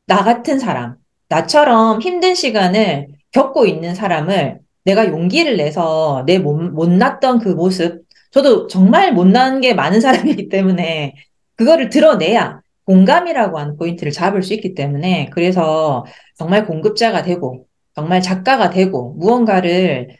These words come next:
솔루션을 내놓는 사람이 되고자 하는 그 일 번의 조건이 똥폼 잡는 게 아니다. 그거 하면 안 된다. 그 얘기를 말씀을 드리는데 아마 맥락이 같다고 생각이 돼요. 근데 <clears throat> 저는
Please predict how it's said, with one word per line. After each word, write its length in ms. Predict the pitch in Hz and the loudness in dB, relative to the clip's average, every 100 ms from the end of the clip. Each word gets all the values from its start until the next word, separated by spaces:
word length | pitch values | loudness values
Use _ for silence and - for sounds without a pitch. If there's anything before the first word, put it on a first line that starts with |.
| _ | _
솔루션을 500 | - 285 302 330 220 | -2 0 2 2 0
내놓는 420 | 156 170 277 302 | -2 -2 -2 -2
사람이 380 | 285 196 180 160 | 0 0 0 -2
되고자 480 | 160 151 233 220 196 | -4 0 2 2 0
하는 200 | 180 156 | -2 -2
그 100 | 170 | -4
일 240 | 269 320 | -4 2
번의 260 | 359 359 208 | 2 2 0
조건이 680 | 208 - 165 180 147 147 - _ _ - | -2 -2 -4 -2 -4 -6 -14 _ _ -10
똥폼 280 | 180 226 214 | -4 0 0
잡는 320 | 139 151 180 | -2 -4 -2
게 60 | |
아니다. 480 | 185 120 185 135 120 | -2 -4 -4 -4 -6
그거 220 | 143 147 | -8 -8
하면 260 | 160 254 202 | -4 0 0
안 160 | 120 139 | -2 -4
된다. 240 | 170 147 | -4 -4
그 80 | 170 | -2
얘기를 360 | 175 185 143 127 | -2 -2 -4 -6
말씀을 480 | 120 120 185 170 139 | -8 -8 -8 -6 -4
드리는데 480 | 196 196 156 139 | -2 0 -2 -4
아마 380 | 147 135 185 196 - - _ | -6 -4 -2 -2 -6 -20 _
맥락이 400 | - 208 320 359 | -4 0 2 0
같다고 380 | 226 214 359 302 | -2 -4 -2 -2
생각이 340 | 240 269 269 196 | -2 -4 -4 -2
돼요. 260 | 170 127 - | -4 -4 -4
근데 340 | 165 165 - - _ _ - | -2 -2 -6 -20 _ _ 2
<clears throat> 260 | 370 294 185 | 2 4 2
저는 640 | 220 277 233 226 185 131 | 2 4 4 4 2 -4